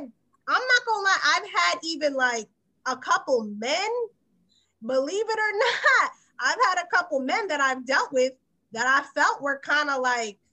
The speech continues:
trying to steal my sauce, or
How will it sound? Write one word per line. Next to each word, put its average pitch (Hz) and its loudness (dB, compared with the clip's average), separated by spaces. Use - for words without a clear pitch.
trying 339 0
to 453 0
steal 427 -8
my 415 0
sauce, 370 2
or 277 0